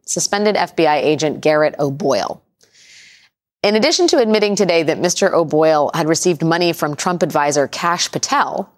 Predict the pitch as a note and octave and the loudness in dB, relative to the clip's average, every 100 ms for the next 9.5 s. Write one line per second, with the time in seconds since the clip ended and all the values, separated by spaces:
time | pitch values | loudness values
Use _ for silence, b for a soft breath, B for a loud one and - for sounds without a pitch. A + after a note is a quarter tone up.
0 | _ _ _ _ _ _ _ _ - A3+ | _ _ _ _ _ _ _ _ -2 0
1 | A#3 E4 G4+ E4+ B3 - G3+ F#3+ A3+ C#4 | 2 4 4 4 2 0 0 0 0 0
2 | - A#3 A3 F#3+ F#3+ F#3+ G3+ F#3+ D#3+ - | 0 2 2 0 0 0 0 0 -2 0
3 | A#3+ A#3+ - D#3 C#3 A#2 D#2+ - - - | 2 2 2 0 0 0 -2 -6 -8 -4
4 | E3+ D3 - D#3+ - F3 E3 D3 C#3 - | -2 -2 -4 -6 -2 0 0 0 -2 0
5 | A3+ A3+ G#3+ G3+ F#3+ F#3 - - D#3+ D3+ | 2 4 2 2 2 0 -2 -4 -2 0
6 | D3 C#3+ - - D#3 C#3+ C3+ C#3+ C3+ G#3 | 0 -2 -2 -2 0 0 -2 -2 0 -2
7 | A3+ B B B F#3+ G#3 - F#3 E3+ - | -4 B B B -2 -2 -2 0 0 0
8 | E3 D#3 C3+ C3+ - C#3+ C#3 E3+ D#3 - | 2 4 2 0 -4 -4 0 0 0 -4
9 | B2+ A#2 B1+ C2 - | -4 -6 -6 -8 -14